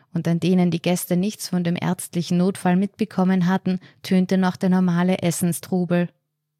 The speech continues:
Hannah befand sich in einem Epizentrum der Stille, und das war mit einem Mal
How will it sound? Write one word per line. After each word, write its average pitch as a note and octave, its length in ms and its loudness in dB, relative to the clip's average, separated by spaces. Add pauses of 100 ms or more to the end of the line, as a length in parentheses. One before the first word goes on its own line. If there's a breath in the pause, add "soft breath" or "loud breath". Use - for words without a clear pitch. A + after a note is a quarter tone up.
(100)
Hannah G#3 320 0
befand F3+ 440 -2
sich F3+ 200 -2
in E3 100 2
einem D#3+ 260 2 (100)
Epizentrum F3+ 840 0
der F3 120 0
Stille, E3+ 520 -2 (400)
und - 280 -6
das F3+ 340 -2
war D#3+ 100 0
mit F3 160 0
einem E3+ 320 0
Mal E3 300 0